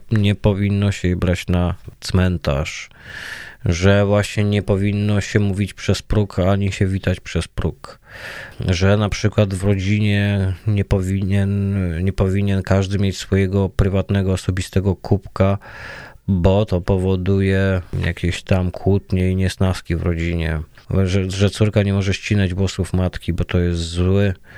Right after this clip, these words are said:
e, omen, żeby nie brać niczego od nieznajomych, ponieważ można przejąć coś, czego się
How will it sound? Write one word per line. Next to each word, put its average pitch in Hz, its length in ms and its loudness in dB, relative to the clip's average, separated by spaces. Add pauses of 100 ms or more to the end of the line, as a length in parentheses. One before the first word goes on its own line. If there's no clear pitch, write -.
(640)
e, 90 220 2
omen, 90 520 0 (160)
żeby 98 580 2
nie 107 340 2
brać 113 420 0
niczego 101 680 2
od 98 340 -2
nieznajomych, 90 1000 0 (120)
ponieważ 87 540 0
można 90 420 0
przejąć 92 560 0
coś, - 280 -2
czego 90 280 -2
się 87 320 -2